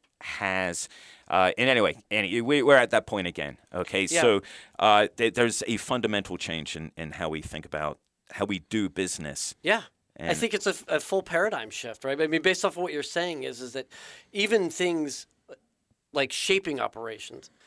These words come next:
Speaker 2: we need to get out of this mindset that those are gonna last X number of days or X number of hours. It could be the majority of your operation
Speaker 1: Right.
Speaker 2: is just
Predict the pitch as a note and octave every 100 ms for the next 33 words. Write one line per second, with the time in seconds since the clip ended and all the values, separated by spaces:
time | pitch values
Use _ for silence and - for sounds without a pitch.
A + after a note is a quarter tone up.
0 | - - F3+ G3+ G3 F3+ D#3 C#3+ D3 D3+
1 | - C3+ B2+ - D3 D3+ D3 C#3 C#3 C3
2 | A#2 B2 A#2 - - - _ _ - C#3
3 | - - - C3+ B2 B2 A#2+ G#2+ A#2+ A2+
4 | G#2+ G#2+ - C3+ - C3+ B2+ A#2+ A2+ A#2+
5 | A2+ G#2+ C#2+ - _ _ _ _ F3+ -
6 | - B3+ D#3+ _ _ _ - F#3+ D#3+ D3
7 | C#3+ A#2+ - D#3+ F3+ E3 C3 C#3+ C3+ C3
8 | C3 C3 D3 G#2+ B2+ B2+ A2+ - D3+ D3+
9 | -